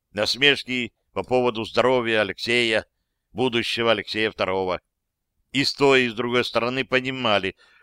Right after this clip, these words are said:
что страна не в такой ситуации, чтобы затевать драку за престол. Британия жаждала реванша, на Ближнем Востоке вовсю полыхала террористическая война, на усмирение посылались всё новые и новые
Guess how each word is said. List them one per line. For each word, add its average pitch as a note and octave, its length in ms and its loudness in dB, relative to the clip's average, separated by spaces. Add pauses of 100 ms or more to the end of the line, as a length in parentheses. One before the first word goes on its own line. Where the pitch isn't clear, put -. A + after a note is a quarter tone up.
(120)
что C3 340 2
страна C#3+ 600 2
не C3+ 100 -2
в - 80 -8
такой C3 340 -2
ситуации, C3+ 720 0
чтобы G#2 300 -4
затевать G#2+ 460 -2
драку A2+ 420 4
за F#2 140 -4
престол. G2+ 720 -4 (600)
Британия A2 760 4 (280)
жаждала G2 840 2
реванша, B2+ 640 2 (460)
на A2 120 2
Ближнем C3 340 2
Востоке B2 460 0
вовсю A2+ 300 -2
полыхала A2+ 600 2 (260)
террористическая A#2 1120 -2
война, G#2 400 0 (540)
на A#2+ 120 0
усмирение C3+ 520 0
посылались G#2+ 640 0
всё A2 160 -4
новые G#2 480 0
и G2+ 40 -4
новые F2 420 -4